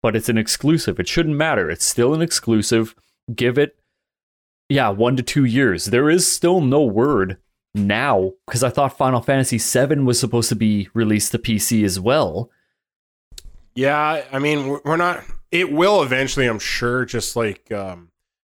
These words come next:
Speaker 2: it sound, it's rumored that sixteen will as well, and
Speaker 1: Yeah.
Speaker 2: all this stuff, but it sounds like PlayStation wants more than just console exclusivity.
Speaker 1: Which is fine, and I'm okay with that. I'll still play it on the home console.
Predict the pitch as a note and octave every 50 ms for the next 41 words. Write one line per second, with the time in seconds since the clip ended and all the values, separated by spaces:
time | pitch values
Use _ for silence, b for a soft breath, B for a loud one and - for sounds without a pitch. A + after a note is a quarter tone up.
0 | _ _ - B2+ - - - C#3+ C3+ C#3+ - C#3 C3+ - - C#3 C#3 C#3+ C#3+ C3+
1 | C#3 C3+ A#2 A#2+ - - - C3 - - - - - B2+ A#2+ A#2 A2+ A2+ A2 A2
2 | A2+ A2+ A2+ A2+ G#2+ G#2 G2+ F#2 F#2+ G#2+ A2 A2+ A2+ A2+ A2+ A#2 A2+ A2 A2 D3+
3 | C#3+ C#3 C3 B2 A#2 G#2+ G#2 A2 A2 - - C#3+ C#3+ C3+ B2 - - - C#3 C3
4 | C3 B2+ - - C#3+ C#3 - - - C#3+ D3+ D3 C#3 B2+ C3 C3+ B2+ B2 A#2+ _
5 | _ - - B2+ B2+ B2 - C3 B2 - A#2+ A#2+ A#2 A#2 A2+ G#2 - - - -
6 | - _ _ _ _ _ _ _ _ - A#2 C3+ C3+ C#3+ C#3+ C#3 D3 C3+ A#2+ C3
7 | - - - B2+ B2 B2+ - C#3 C3+ C3 - - - - - C#3 C3 C3+ - C#3
8 | B2+ C#3 C3+ C#3+ D3+ C#3+ - - - D#3 D#3 C#3+ - - C#3+ B2 - - - A3+
9 | A3 G3 A#2 F#2 F2+ F#2+ - C3 C3 B2+ B2+ B2 - C3 C3 C3 B2 A#2+ A2+ A2
10 | A2 - _ _ _ _ _ - B2 B2 - F#3+ G3 F3 A#2+ A2 G2 G#2 F#2 E2+
11 | D#2+ E2+ F2 F2 - - - A2+ F#2+ - - A#2 G#2 G#2 G2+ F#2+ F#2+ F#2+ F#2+ F#2+
12 | F#2+ F#2 F2+ - G#2 G2 G2 F#2+ G2 G2 F#2 F#2+ G2+ G#2+ - - A#2 C3 D3+ D#3+
13 | - - - - _